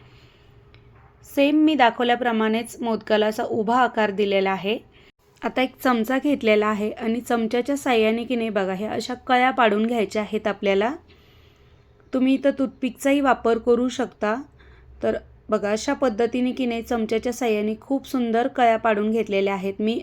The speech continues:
आणि असा वरून मोदक खाली दाबायचा आहे. वरच्या साईडनी थोडासा प्रेस केला ना, बघा, खूप सुंदर अशा ह्या आपल्या कळ्या पण पडलेल्या आहेत आणि खूप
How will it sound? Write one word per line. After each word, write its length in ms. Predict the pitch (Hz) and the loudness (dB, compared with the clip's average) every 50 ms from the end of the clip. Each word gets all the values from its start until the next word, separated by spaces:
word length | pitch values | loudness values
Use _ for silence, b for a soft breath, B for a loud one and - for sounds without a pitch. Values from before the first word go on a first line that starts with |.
| - - | -8 -6
आणि 200 | 233 233 247 254 | -6 -4 -2 -2
असा 220 | 262 262 - 285 | -2 -2 -2 -4
वरून 400 | 262 226 254 247 247 285 302 294 285 | -2 0 0 0 2 2 4 4 4
मोदक 380 | 262 240 226 208 233 233 233 | 2 2 2 0 0 -2 -2
खाली 240 | - - 254 233 240 | -4 -4 -4 -2 0
दाबायचा 520 | 220 220 208 190 196 196 196 196 - 214 202 | 0 0 0 0 0 0 0 0 0 -2 -2
आहे. 300 | 190 185 202 233 294 349 - B B B B B B B B B B B B B B B _ _ - - - | -2 0 -2 -2 -2 -4 -8 B B B B B B B B B B B B B B B _ _ -20 -8 -2
वरच्या 340 | 220 233 226 220 - 285 294 | 0 0 0 0 0 -2 -2
साईडनी 440 | 285 - 285 254 254 220 254 262 262 269 - | 0 2 0 2 2 2 0 0 -2 -2 -4
थोडासा 460 | - 254 247 240 247 269 277 - 302 | 0 2 2 2 2 2 0 0 -4
प्रेस 360 | 302 - - 247 247 254 247 - | -4 -2 2 2 2 2 0 0
केला 260 | - 269 254 240 226 | 0 2 2 2 2
ना, 120 | 220 220 | 2 0
बघा, 240 | 214 220 208 196 196 196 - | 0 0 0 0 -2 -4 -4
खूप 280 | - 262 262 262 - | -2 -2 -2 -2 -2
सुंदर 420 | - 262 247 220 220 208 214 220 240 | -2 0 0 2 2 4 4 4 4
अशा 220 | 240 240 - 254 | 2 0 -2 -4
ह्या 140 | 240 240 233 | -2 -2 -2
आपल्या 240 | 220 - 220 214 214 | -2 0 0 -2 0
कळ्या 320 | 214 - 214 208 202 202 | 0 2 2 2 2 0
पण 220 | 202 233 240 247 | 0 -2 -2 -2
पडलेल्या 440 | 240 269 240 220 220 214 214 214 214 | 0 0 0 0 2 2 4 4 2
आहेत 300 | 214 208 208 202 196 214 | 2 0 -2 -4 -4 -4
आणि 120 | 208 214 214 - | -4 -4 -6 -6
खूप 240 | - - 262 233 | -6 -6 -6 -6